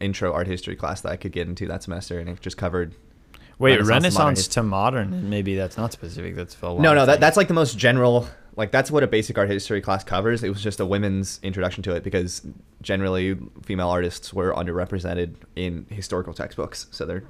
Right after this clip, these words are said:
Speaker 1: like, rectifying that in the modern
Speaker 2: That's
Speaker 1: teaching.
Speaker 2: cool.
Speaker 1: Yeah, yeah, I mean, it was a fun class.
Speaker 2: I took one. It was a lot of memorizing dates, which I wasn't
Speaker 1: Yeah.
Speaker 2: super huge on, and also looking at a bunch of paintings that all kinda look the <laughs> same.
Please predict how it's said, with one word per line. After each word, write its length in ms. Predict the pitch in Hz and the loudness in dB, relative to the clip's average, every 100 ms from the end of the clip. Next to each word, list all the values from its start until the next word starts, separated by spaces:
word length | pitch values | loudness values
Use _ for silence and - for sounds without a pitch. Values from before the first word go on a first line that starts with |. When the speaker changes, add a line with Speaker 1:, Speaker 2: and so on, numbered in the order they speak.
| - - - - - | -20 -20 -20 -20 -16
Speaker 1:
like, 140 | 92 | -8
rectifying 460 | 90 87 101 78 82 | -6 -6 -8 -8 -6
that 280 | 90 - - | -6 -8 -8
in 220 | 85 92 | -8 -8
the 80 | 98 | -6
modern 220 | 87 85 | -4 -4
Speaker 2:
That's 60 | 113 | -4
Speaker 1:
teaching. 220 | 95 92 | -4 -4
Speaker 2:
cool. 80 | 104 - - - - _ | -6 -8 -20 -20 -20 _
Speaker 1:
Yeah, 160 | 202 139 - | -2 -2 -4
yeah, 80 | 139 | -4
I 40 | 139 | 0
mean, 100 | 113 | 2
it 60 | |
was 120 | 151 | 0
a 40 | 95 | -2
fun 140 | 107 | -4
class. 400 | 95 92 92 - - - - - - - - - | 0 0 0 -4 -14 -20 -20 -20 -20 -20 -14 -4
Speaker 2:
I 80 | 120 | 0
took 180 | 147 | 2
one. 480 | 127 123 117 113 104 - - | 2 2 4 2 -2 -6 -6
It 40 | |
was 120 | 120 | -2
a 40 | 113 | 2
lot 360 | 110 110 110 110 | 4 6 6 4
of 140 | 98 | 0
memorizing 600 | 107 104 101 101 95 92 - | 0 0 0 0 0 -2 -2
dates, 600 | 95 107 - - - - - - - - | 0 0 -2 -8 -8 -10 -16 -20 -20 -6
which 100 | 110 | 0
I 60 | |
wasn't 240 | 110 101 - | 2 0 -4
Speaker 1:
Yeah. 40 | |
Speaker 2:
super 300 | - 113 110 | -4 -2 -2
huge 280 | 95 104 107 | 0 0 0
on, 360 | 110 113 110 - _ - - - - | 0 0 -2 -6 _ -20 -20 -18 -4
and 120 | 107 | 0
also 480 | 104 - 107 104 101 | 0 0 2 2 2
looking 280 | 104 - | 0 -2
at 60 | 104 | -2
a 20 | |
bunch 160 | 98 87 | -4 -6
of 60 | - | -8
paintings 440 | 98 87 92 87 | -8 -8 -8 -6
that 100 | 92 | -6
all 100 | 87 | -6
kinda 240 | - - 90 | -6 -8 -8
look 140 | - | -10
the 60 | - | -12
<laughs> 0 | |
same. 400 | - - - | 0 2 2